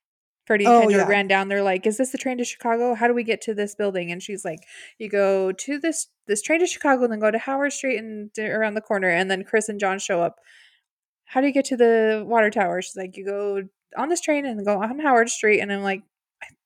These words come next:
Speaker 1: feel like I've heard this."
Speaker 2: Yeah.
Speaker 1: And they said, "Has somebody else come through here?" And she says, "Yes, just a few minutes ago." <laughs>
Speaker 2: Yeah. And she was very helpful. Seemed like they went right
Speaker 1: Yeah.
Speaker 2: where they were supposed to go. Let me tell you really quick about Chicago before we go forward.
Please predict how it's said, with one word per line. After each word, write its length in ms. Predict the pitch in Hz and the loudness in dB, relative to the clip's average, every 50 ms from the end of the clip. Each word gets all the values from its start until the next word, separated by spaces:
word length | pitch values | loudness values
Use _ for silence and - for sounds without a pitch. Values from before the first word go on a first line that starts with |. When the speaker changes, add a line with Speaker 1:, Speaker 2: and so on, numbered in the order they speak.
| - - | -10 -4
Speaker 1:
feel 100 | 277 277 | -2 -2
like 120 | 277 277 - | -2 -2 -4
I've 60 | 277 | -6
heard 200 | - 302 294 - | -4 -4 -6 -4
this." 280 | - 214 208 - - _ _ _ - - - _ _ _ _ - - - _ _ _ _ _ - | -6 -12 -12 -12 -16 _ _ _ -20 -20 -20 _ _ _ _ -20 -20 -20 _ _ _ _ _ -10
Speaker 2:
Yeah. 200 | 233 185 196 180 - - | -10 -10 -10 -10 -10 -4
Speaker 1:
And 80 | 220 | -2
they 80 | 220 220 | -2 -2
said, 320 | - - 240 214 190 185 | 0 2 2 2 2 0
"Has 320 | 202 233 233 240 233 226 - | -6 -2 0 0 0 0 0
somebody 240 | - 233 226 220 226 | -2 -4 -2 0 0
else 140 | 214 214 - | 0 0 -2
come 180 | - 233 220 | -8 -10 -10
through 220 | 226 - 233 233 247 | -6 -2 -2 0 0
here?" 160 | 233 233 226 | 2 0 -2
And 100 | 220 - | -2 -6
she 80 | - | -10
says, 240 | 208 - - 202 190 196 | -10 -6 -6 -4 -4 -2
"Yes, 200 | 196 175 190 - | -4 -4 -4 -6
just 180 | 220 214 - - | -8 -10 -10 -8
a 40 | |
few 140 | - 214 202 | -4 -4 -4
minutes 280 | 196 196 - - - - | -4 -4 -12 -12 -8 -2
ago." 140 | - 226 247 320 - _ _ _ - | 0 0 0 0 -4 _ _ _ -4
<laughs> 80 | 392 - - - - - - 587 - _ _ - | -4 -4 -2 -6 -6 -4 -4 -6 -6 _ _ -2
Speaker 2:
Yeah. 260 | 240 233 220 - 190 - _ _ - - - - - - - | 0 0 0 0 -4 -10 _ _ -20 -18 -18 -18 -14 -8 -4
And 360 | 220 208 208 208 202 196 196 - - | -2 -2 -2 -2 -4 -4 -6 -8 -10
she 160 | - - - | -10 -6 -6
was 80 | 208 214 | -6 -4
very 160 | - 202 233 | -2 -2 -2
helpful. 380 | 254 359 370 - 190 143 - _ _ - | -2 -4 -6 -4 -6 -6 -6 _ _ -16
Seemed 260 | - - - 202 202 | -10 -6 -2 0 0
like 160 | 202 208 - | 0 0 2
they 260 | - 202 196 190 196 | 0 0 0 0 0
went 260 | 202 226 202 196 190 - _ _ _ - | -2 -2 -4 -6 -8 -10 _ _ _ -6
right 220 | - 220 208 196 - _ _ _ _ - | -2 -2 -2 -2 -4 _ _ _ _ -6
Speaker 1:
Yeah. 220 | 226 247 285 214 | 0 2 4 4
Speaker 2:
where 100 | 214 202 | 4 4
they 80 | 202 208 | 4 2
were 80 | 214 | 0
supposed 280 | 226 - - - - - | 0 0 -2 -4 -4 -2
to 60 | - | -4
go. 140 | - - - - - _ _ _ _ _ _ _ _ - - - - _ _ | -2 -2 -2 -2 -4 _ _ _ _ _ _ _ _ -20 -20 -20 -20 _ _
Let 120 | - 247 269 | 0 4 6
me 120 | 294 294 277 | 8 8 6
tell 120 | - 254 220 | 6 6 4
you 80 | 196 185 | 6 6
really 160 | 170 165 180 | 4 0 0
quick 200 | - - 156 - | 0 -4 -6 -4
about 200 | 214 - - - | -2 -4 -4 -4
Chicago 460 | - - 220 - - 185 170 190 175 190 | -6 -10 -10 -8 -8 -8 -8 -6 -8 -8
before 280 | 226 226 - - 196 190 | -10 -10 -8 -8 -8 -6
we 100 | 180 - | -6 -6
go 120 | 208 214 | -6 -6
forward. 460 | 208 - - - - - 226 240 - | -6 -6 -6 -6 -4 -6 -6 -8 -12